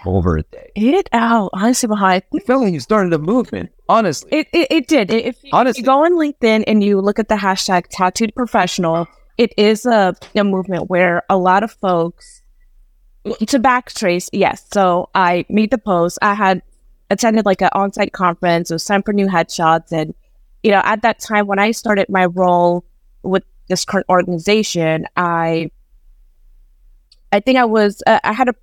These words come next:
Speaker 2: previous supervisor who had tattoos as well. And then he ended up leaving. So I was the only H R professional. And so when I started recruiting other team members, they all came from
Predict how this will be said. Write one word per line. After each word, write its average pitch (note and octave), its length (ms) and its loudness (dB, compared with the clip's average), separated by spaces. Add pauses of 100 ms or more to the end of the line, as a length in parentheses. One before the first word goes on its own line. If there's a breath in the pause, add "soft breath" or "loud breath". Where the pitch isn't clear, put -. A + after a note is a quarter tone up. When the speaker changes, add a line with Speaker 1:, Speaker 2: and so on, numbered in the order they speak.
(140)
Speaker 2:
previous A3+ 260 -2
supervisor F#3 500 0
who F3+ 320 -2
had E3+ 220 -2
tattoos F3+ 380 -4
as E3+ 180 -4
well. C#3+ 320 2
And F#3 140 2
then F3 260 0
he - 260 -2
ended E3+ 180 2
up D#3+ 120 0
leaving. D#3+ 340 -2
So F#3+ 140 0
I G3 40 2
was G3+ 160 -4
the F#3 120 -4
only F3+ 400 0 (120)
H F3 220 -2
R E3+ 80 0
professional. - 640 -6 (360)
And F#3+ 180 0
so G3 120 0
when G3 120 0
I G#3 100 2
started G#3 260 -2
recruiting F#3+ 440 -2
other F#3 180 2
team C4+ 260 2
members, E3+ 640 2 (300)
they G#3+ 440 0
all G#3+ 160 2
came G#3 340 -2
from F3 240 2